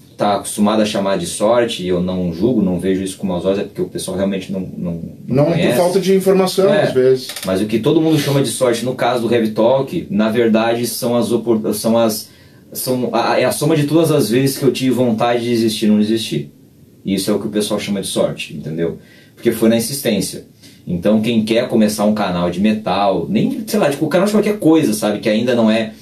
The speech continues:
Speaker 1: um mercado fácil de entrar. O Manhinha, por exemplo, ele é um cara que é gamer. Ele quer ser um pro gamer, né? E não é fácil também, porque
Speaker 2: Não,
Speaker 1: são
Speaker 2: tem um
Speaker 1: milhões de
Speaker 2: monte
Speaker 1: pessoas
Speaker 2: fodas.
Speaker 1: querendo. Então, assim, meu, não desiste, sabe?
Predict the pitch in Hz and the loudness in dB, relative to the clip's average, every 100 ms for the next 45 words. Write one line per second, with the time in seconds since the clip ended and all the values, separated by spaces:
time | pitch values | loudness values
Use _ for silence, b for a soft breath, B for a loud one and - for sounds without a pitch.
0 | B B B B 110 117 110 113 107 113 | B B B B 2 2 2 0 0 0
1 | 107 107 104 117 107 104 104 92 104 98 | 0 -2 0 0 0 0 0 0 0 2
2 | 110 107 104 104 110 123 123 127 131 - | 0 2 2 2 2 2 2 2 -2 -2
3 | 117 120 135 117 123 113 - - - - | -2 -2 0 2 2 0 -2 -6 -18 -20
4 | - - - 90 - 104 95 87 85 90 | -12 -8 -2 -2 0 -2 0 -2 -2 0
5 | 87 87 82 82 92 95 B B - 90 | 2 0 0 -2 -4 -4 B B -4 2
6 | 107 117 - 143 135 - 107 95 110 110 | 4 4 2 -2 -2 0 0 2 0 0
7 | 120 135 135 139 143 151 185 180 - 175 | 2 4 4 4 4 4 2 0 2 0
8 | 175 190 160 165 160 - - B B B | 2 2 2 0 -2 -4 -10 B B B
9 | B B B 107 107 117 131 - 131 127 | B B B 2 4 2 2 -2 -2 0
10 | 127 123 139 113 120 151 185 165 170 185 | 0 0 2 4 4 2 2 2 2 0
11 | - 180 135 - - - 101 113 104 | -2 -2 -2 -8 -14 -4 -2 -2 -4